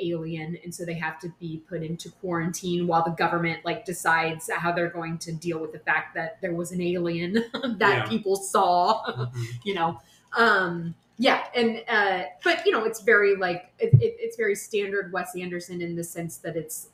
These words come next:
Speaker 1: like, um,
Speaker 2: Overly narrated.
Speaker 1: uh, it is very, very, very overly narrated, yes,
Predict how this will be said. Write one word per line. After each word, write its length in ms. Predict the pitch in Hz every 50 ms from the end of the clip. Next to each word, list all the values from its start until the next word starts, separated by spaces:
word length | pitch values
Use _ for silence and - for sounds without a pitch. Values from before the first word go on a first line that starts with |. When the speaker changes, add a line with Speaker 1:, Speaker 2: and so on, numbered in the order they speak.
| _ _
Speaker 1:
like, 300 | - 170 160 156 156 - 165
um, 380 | 156 156 156 156 156 156 160 - _ - 131
Speaker 2:
Overly 380 | 123 117 131 120 120 120 113
narrated. 500 | 113 113 110 110 107 107 107 113 123 120 - - _ _ -
Speaker 1:
uh, 200 | 233 220 208 208 202 247
it 120 | 220 208
is 340 | 214 226 226 220 - - - - _ -
very, 760 | 185 170 170 220 220 226 240 269 269 269 262 254 - - -
very, 520 | 196 180 196 202 202 214 233 233 233 220 220 - _ _ _ _ _ _ _ _ _ _ _ _ _ _ _ _ _ _ _ _ _ -
very 340 | 185 220 214 220 233 269 254
overly 380 | 226 226 220 233 226 233 233
narrated, 500 | 220 202 180 175 170 170 170 185 190 190 - -
yes, 400 | 190 196 170 165 185 - -